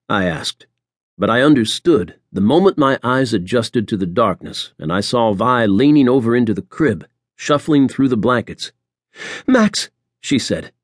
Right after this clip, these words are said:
"There's no way he could have crawled out?" "He's four months, Andy. He can't even roll over."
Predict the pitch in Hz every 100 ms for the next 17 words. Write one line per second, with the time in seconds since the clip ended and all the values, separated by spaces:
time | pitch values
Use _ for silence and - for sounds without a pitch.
0 | _ _ _ _ _ _ _ 104 113 123
1 | 156 151 151 139 151 120 147 143 131 151
2 | 185 _ _ _ _ _ _ - 285 -
3 | 247 208 208 185 202 165 170 170 156 -
4 | - - 240 262 240 196 185 214 226 208
5 | 220 185 156